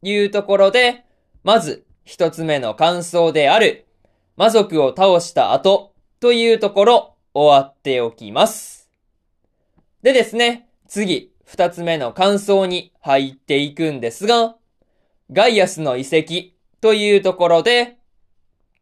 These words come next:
マティアスが前世の賢者ガイアスだった頃に作った、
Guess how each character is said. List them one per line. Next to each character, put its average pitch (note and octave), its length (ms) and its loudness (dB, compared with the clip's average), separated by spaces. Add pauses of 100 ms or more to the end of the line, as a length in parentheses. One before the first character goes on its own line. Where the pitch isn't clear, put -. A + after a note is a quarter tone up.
(960)
マ B3+ 160 0
テ C4 80 -2
ィ G3 100 4
ア E3 40 -2
ス - 120 -10
が B2+ 320 -2
前 F3+ 300 -2
世 D#3 120 -2
の B2 140 -6
賢 G#3+ 260 -2
者 B2 280 -2 (160)
ガ F3 120 4
イ E3+ 160 2
ア D#3 60 2
ス - 140 -14
だ B2 140 0
っ - 100 -20
た B2+ 160 -2
頃 A3+ 240 4
に D3 220 -6
作 - 200 -6
っ G#3 40 -6
た、 G3+ 400 -2